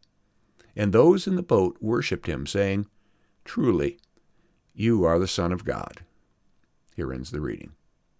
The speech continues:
This story is so popular and familiar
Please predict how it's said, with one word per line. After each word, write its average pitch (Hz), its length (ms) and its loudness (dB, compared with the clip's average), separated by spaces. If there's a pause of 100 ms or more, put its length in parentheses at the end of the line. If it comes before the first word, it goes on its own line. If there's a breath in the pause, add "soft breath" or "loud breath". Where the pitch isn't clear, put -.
(1120 soft breath)
This - 120 4
story 185 320 6
is 123 140 6
so 131 160 4
popular 117 480 4
and 98 120 0
familiar 107 540 2